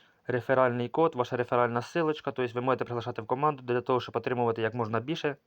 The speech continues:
доходу. Десять відсотків, три відсотка і один відсоток. Далі, друзі, ось тут по віпам ви можете прийти подивитися. Тобто, дивіться, в мене відкритий віп один. Я буду отримувати три долара, тобто чотириста п'ятдесят, е, доларів у місяць.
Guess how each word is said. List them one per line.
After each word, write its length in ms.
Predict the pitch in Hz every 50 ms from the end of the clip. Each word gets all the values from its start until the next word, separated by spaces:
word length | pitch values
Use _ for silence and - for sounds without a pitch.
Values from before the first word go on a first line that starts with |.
| _ _ _ -
доходу. 480 | 123 131 127 - 139 135 131 123 123 - - _ _ - - - _ _ _ -
Десять 280 | 120 143 135 139 131
відсотків, 440 | 131 135 127 - 135 117 - - 107
три 180 | - - 143 139
відсотка 380 | 139 127 - 131 120 - -
і 80 | 113 113
один 220 | 113 107 107 107
відсоток. 360 | 104 101 - - 101 - 104 - _ _ _ _ _ _ _ _ _ _ _ _ -
Далі, 280 | 131 135 139 131 123
друзі, 220 | 117 120 117 113 -
ось 200 | - 135 123 -
тут 200 | - 127 117 -
по 120 | - 123
віпам 280 | 123 127 110 - 113 110
ви 60 | 113
можете 280 | 113 120 117 113 -
прийти 260 | - - 113 107 - 110
подивитися. 420 | - 110 104 127 147 165 160 139
Тобто, 260 | - 139 135 123 - - -
дивіться, 260 | 120 123 120 - 113
в 20 |
мене 200 | 113 131 135 131
відкритий 360 | 120 113 - - 139 - 123 117
віп 200 | 117 120 117 117
один. 360 | 113 120 156 165 170 160 160 _ _ _ _ _ _ _ _ _ _ _ _ _ _ _ _ _ - - - _ _ - - _ _ _ _
Я 120 | 127 127
буду 120 | 117 120 123
отримувати 420 | 117 - 120 123 120 117 110 113
три 140 | - 117 120
долара, 340 | 123 147 165 160 156 143 139
тобто 220 | - 131 120 -
чотириста 460 | - - - 135 127 123 123 - 117
п'ятдесят, 560 | 110 - 117 117 117 - - 120 113 113 -
е, 280 | - 110 110 110 107 107
доларів 400 | 104 110 117 113 113 107 110 110
у 60 | 117
місяць. 460 | 117 143 160 160 - 151 - - _